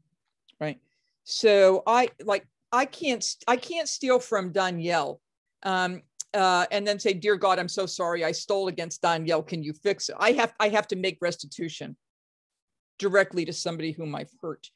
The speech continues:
So the Yom Kippur tradition is, the Day of Atonement tradition is, you have a month to get ready for it, 'cause it takes a long time to recollect what you've done wrong and how you can do things better.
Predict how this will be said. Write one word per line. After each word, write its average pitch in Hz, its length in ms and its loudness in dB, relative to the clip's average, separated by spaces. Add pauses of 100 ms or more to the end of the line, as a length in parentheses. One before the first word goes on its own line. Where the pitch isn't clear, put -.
(600)
So 208 420 4
the 208 120 -2
Yom 208 220 -2
Kippur 294 300 -6
tradition 180 500 -6
is, 156 160 -6
the 170 120 -10
Day 180 140 -2
of 175 100 -6
Atonement 196 320 -10
tradition 160 340 -12
is, 160 100 -10
you 202 60 2
have 196 100 2
a 185 60 -2
month 185 440 -2
to 160 100 -16
get 165 180 -2
ready 170 240 0
for 202 280 -4
it, - 80 -10 (460)
'cause 254 120 -4
it 233 80 -14
takes - 220 -4
a 320 40 -6
long 220 220 0
time 170 240 -6
to 175 100 -8
recollect 165 480 -4
what 165 140 -4
you've 165 120 -8
done 156 200 -2
wrong 156 240 -2
and 147 100 -8
how 156 80 -4
you 151 140 -8
can 156 120 -12
do 156 120 -12
things 147 240 -14
better. 160 260 -6